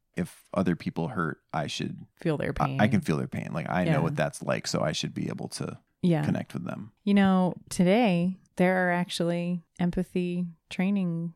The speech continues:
Speaker 2: classes for kids and adults for, like, in the corporate world.
Speaker 1: Hmm.
Speaker 2: It's a whole thing. We'll put a link up on the old Facebook podcast page about empathy training, but if you haven't heard of it, you're probably a psychopath.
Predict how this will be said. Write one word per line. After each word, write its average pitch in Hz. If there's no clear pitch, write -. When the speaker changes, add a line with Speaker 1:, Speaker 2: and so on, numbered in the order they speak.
Speaker 2:
classes 165
for 170
kids 175
and 190
adults 160
for, 165
like, 156
in 175
the 165
corporate -
world. 190
Speaker 1:
Hmm. 127
Speaker 2:
It's 180
a 202
whole 208
thing. 165
We'll 190
put 190
a 190
link 190
up 151
on 165
the 160
old 359
Facebook 320
podcast 139
page 151
about 165
empathy 175
training, 143
but 143
if 156
you 180
haven't 233
heard 220
of 170
it, -
you're 165
probably 190
a 185
psychopath. -